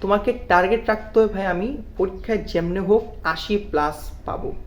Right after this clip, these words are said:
আমি এইটি স্কোর করবো একশোর মধ্যে।" তোমাকে যদি এইটি স্কোর করতে হয়, অবশ্যই তোমাকে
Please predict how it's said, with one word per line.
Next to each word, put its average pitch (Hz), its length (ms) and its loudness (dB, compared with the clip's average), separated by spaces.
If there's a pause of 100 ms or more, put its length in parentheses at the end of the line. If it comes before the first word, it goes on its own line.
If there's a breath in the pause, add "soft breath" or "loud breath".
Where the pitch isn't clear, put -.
(140)
আমি 196 360 0
এইটি 180 360 2
স্কোর 175 480 4
করবো 160 220 6
একশোর 143 320 0
মধ্যে।" 135 340 -6 (840 loud breath)
তোমাকে 208 260 6
যদি 220 140 2
এইটি 190 280 2
স্কোর 202 200 6
করতে 202 260 4
হয়, 220 120 2 (120)
অবশ্যই 175 320 0
তোমাকে 190 380 2